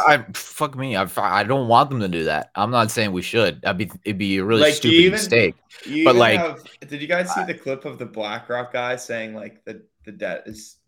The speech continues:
Speaker 2: too out of control or whatever, and, like, this is the end of
Speaker 1: Yes,
Speaker 2: the
Speaker 1: yes,
Speaker 2: current
Speaker 1: I did.
Speaker 2: Like,
Speaker 1: Yeah.
Speaker 2: yeah, the, um,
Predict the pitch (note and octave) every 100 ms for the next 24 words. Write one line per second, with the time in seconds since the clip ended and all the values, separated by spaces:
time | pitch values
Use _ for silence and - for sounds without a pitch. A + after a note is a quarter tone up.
0 | _ A2+ G#2+ G#2 - G2+ G#2+ G#2 G#2 G#2+
1 | G#2 A2 G2+ G2+ A2 G#2+ G#2 - D#2 F#2
2 | F#2+ G2 G2+ A2+ G#2+ F2 - G2 G2+ F#2+
3 | F2+ F2 D2+ - _ A2 A#2 E2+ C3 G#2+
4 | F2 - - - A#1 F2 D2+ A2 G2+ F#2+
5 | G2